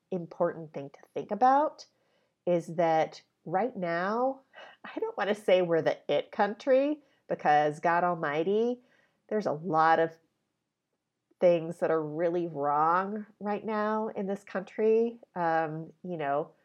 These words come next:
from its leadership just to the way we're handling crises with, with the homeless. But, you know, we're kind of per-, perceived as, as a place where life is better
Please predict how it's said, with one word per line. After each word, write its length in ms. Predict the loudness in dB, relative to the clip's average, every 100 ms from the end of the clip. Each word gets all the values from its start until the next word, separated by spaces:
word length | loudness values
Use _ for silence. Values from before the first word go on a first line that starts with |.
| _ _ _ _
from 180 | 2 2
its 180 | 0 0
leadership 500 | 4 2 2 -2 2
just 300 | 0 0 -6
to 300 | 0 2 2
the 120 | 2
way 240 | 2 2 2
we're 200 | 0 -4
handling 720 | -2 -4 -2 -4 -4 -4 -8
crises 800 | -6 -2 -2 -4 -6 -4 -6 -6
with, 280 | -2 0 0 -6 _ _ _ -4
with 160 | -4 -2
the 60 |
homeless. 580 | -4 -2 -4 -4 -6 -8 -12 _ -18 _ _ 4
But, 520 | 8 10 8 4 -16 _ _ _ _ _ _ _ _ _ _ _
you 160 | -6 0
know, 120 | 2
we're 160 | 2 -2
kind 260 | -4 -2
of 120 | -2 0
per-, 200 | -4 -4 -4
perceived 580 | -4 -2 -2 -2 2
as, 220 | 2 2 0
as 140 | -4 -2
a 60 |
place 420 | -4 -2 -2 -2 -2
where 140 | -2
life 380 | 0 -2 -4 -6
is 120 | -10 _
better 460 | -4 -2 -4 -6